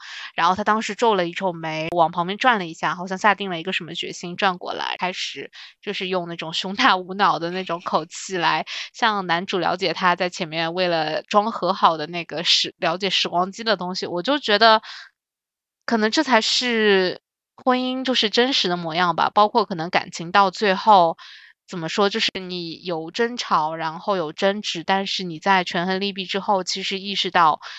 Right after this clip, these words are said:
身边这个人虽然不完美，但他是可以陪你度过这一生的。我觉得能有这样的 judgment，能有这样的，你能遇到一个这样的人，其实是非常难得的。因为说实话，我觉得在现在可能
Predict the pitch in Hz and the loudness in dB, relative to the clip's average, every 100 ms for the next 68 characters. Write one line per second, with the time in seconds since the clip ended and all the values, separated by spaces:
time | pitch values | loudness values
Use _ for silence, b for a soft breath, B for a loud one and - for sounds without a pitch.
0 | B - 233 247 247 247 185 175 180 214 | B -2 0 2 4 4 4 0 2 6
1 | 202 202 233 214 170 165 180 156 156 202 | 6 4 0 4 4 4 0 -2 0 2
2 | 190 175 160 - _ _ _ - 202 202 | 4 2 -2 -10 _ _ _ 2 4 4
3 | 214 190 - 165 190 175 - 170 175 202 | 0 0 -2 -2 -2 -4 -2 -4 -4 -2
4 | 190 175 208 180 170 196 180 180 165 170 | 0 0 0 0 0 -2 -2 -4 -4 -4
5 | 175 202 220 B B B 190 185 226 214 | 0 2 2 B B B 0 2 4 2
6 | 160 - 208 190 175 185 190 190 170 165 | 4 4 4 4 2 2 0 -4 -6 -6
7 | 175 175 214 190 170 214 196 185 180 180 | -6 -2 0 -2 -2 2 4 2 0 -4
8 | - - - 190 220 254 240 214 208 226 | -4 -8 -4 0 2 6 6 6 2 2
9 | 202 175 165 170 - 190 202 - 208 190 | 2 -2 -6 -6 -4 -4 -2 -2 0 0
10 | 175 - - _ _ _ - 226 226 185 | 0 -4 -12 _ _ _ -2 0 4 6
11 | 170 165 170 196 165 156 208 214 - - | 6 4 0 -4 -2 -2 -2 -4 -4 -10
12 | - 247 269 311 294 277 226 175 190 202 | -10 -2 2 4 6 8 8 6 2 4
13 | 233 240 240 214 180 156 | 4 4 2 2 2 -2